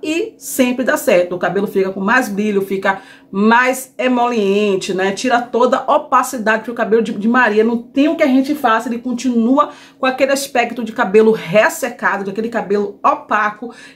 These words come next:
E com esse creme aqui, eu consigo ter um resultado melhor no cabelo dela, mesmo sendo pra cabelo alisado, tá? Pode usar quem usa Enê?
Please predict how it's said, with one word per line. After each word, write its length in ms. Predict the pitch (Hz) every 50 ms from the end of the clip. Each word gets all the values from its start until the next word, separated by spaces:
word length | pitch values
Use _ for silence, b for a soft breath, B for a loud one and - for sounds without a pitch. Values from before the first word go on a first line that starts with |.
| B
E 100 | 254 269
com 400 | 262 - 339 339 302 - - - _
esse 400 | - 262 302 359 370 - - 330
creme 280 | - - 277 269 277 269
aqui, 360 | 254 254 - 254 247 254 262 -
eu 120 | 262 269
consigo 540 | 269 285 302 262 - - - 294 302 311 -
ter 80 | - 311
um 60 | 302
resultado 640 | 269 277 233 269 262 - - 226 226 226 220 226
melhor 680 | 226 226 226 254 269 277 262 226 220 220 226 233 233 B B B B B B _
no 180 | 233 254 277 277
cabelo 360 | 285 226 220 262 269 269 262
dela, 480 | 214 220 202 202 208 220 226 226 - - - _
mesmo 500 | 302 285 262 277 277 269 285 269 285 294
sendo 300 | 294 - - 262 254 262
pra 100 | 254 254
cabelo 500 | 254 262 254 208 196 226 226 233 226 - -
alisado, 540 | 233 226 226 247 226 196 185 143 107 - - - _ _
tá? 240 | - 165 160 156 B B B B B B B _ - _ _ _ _ _
Pode 400 | - 311 302 330 349 359 311 277
usar 380 | 330 320 247 277 269 285 294 285
quem 180 | - 294 277 269
usa 260 | 269 277 269 233 254
Enê? 380 | 247 247 262 277 285 294 285